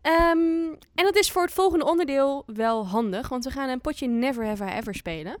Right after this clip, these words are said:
De bedoeling is, is dat ik jullie zo een, eh, stelling ga geven.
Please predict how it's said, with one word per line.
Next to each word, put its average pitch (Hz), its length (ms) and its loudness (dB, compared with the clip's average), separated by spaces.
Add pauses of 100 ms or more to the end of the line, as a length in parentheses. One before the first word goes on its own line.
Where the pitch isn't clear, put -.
De 285 140 0
bedoeling 196 400 0
is, - 320 -4
is 202 120 -12
dat 233 120 -2
ik 214 120 -6
jullie 208 220 -6
zo 202 360 -2
een, 180 300 -8
eh, - 200 -12
stelling 339 380 -2
ga 339 120 -4
geven. 320 400 -8